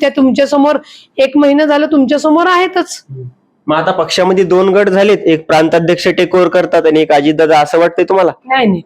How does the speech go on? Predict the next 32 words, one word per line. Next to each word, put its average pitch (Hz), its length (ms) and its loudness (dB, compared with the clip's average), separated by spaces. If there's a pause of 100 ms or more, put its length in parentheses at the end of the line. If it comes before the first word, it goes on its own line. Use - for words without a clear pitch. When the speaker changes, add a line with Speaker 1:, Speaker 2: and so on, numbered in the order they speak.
(140)
Speaker 1:
टेक 247 260 0
ओव्हर 302 160 2
बिक 294 240 -2
ओव्हर 302 160 2
कोणी 294 280 0
राष्ट्रवादी 269 460 0
काँग्रेस 254 320 0
पक्ष - 260 -8
करू 233 220 0
शकत 214 320 -4
नाही. 196 160 0
तिथं 220 180 0
माननीय 240 480 2
अजितदादाच 240 640 -2 (460)
राष्ट्रीय 226 420 -2
अध्यक्ष 208 480 -4
आहेत 208 320 -2 (180)
आणि 220 440 2
राज्याचे 220 440 -2
उपमुख्यमंत्री 226 800 0
आहेत. 196 240 -2 (420)
ह्या 247 280 0 (420)
अ, 226 140 0
सेकंड 254 500 -2
फळीमध्ये 285 560 2
जी 277 260 0
ही 277 160 2
दुफळी 262 560 0
किंवा 240 280 0
गैरसमज 254 600 0
केले 247 260 0
जातात, 233 320 -2